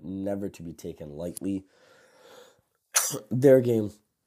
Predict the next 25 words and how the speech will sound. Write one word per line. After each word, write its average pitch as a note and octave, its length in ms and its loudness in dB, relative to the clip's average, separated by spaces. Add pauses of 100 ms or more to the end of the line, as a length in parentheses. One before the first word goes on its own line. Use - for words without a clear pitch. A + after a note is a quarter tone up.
(640)
will A2 240 6
also, F#2 360 6
their G2+ 180 2
first F#2+ 300 2
game F2+ 160 2
will E2+ 120 4
also E2 400 0
be D#2+ 320 -2
on D#2 220 0
the D2+ 120 0
road, F#2 560 6
as D#2+ 180 2
they E2 100 4
will D#2 140 2
be E2 160 0
in D2+ 100 0
Des D#2+ 100 -4
Moines, D#2+ 300 -2
Iowa D#2 480 0
at C#2+ 160 -10
six - 300 -8
P - 180 -8
M D2+ 160 0
on D2+ 120 0
Monday E2 400 -2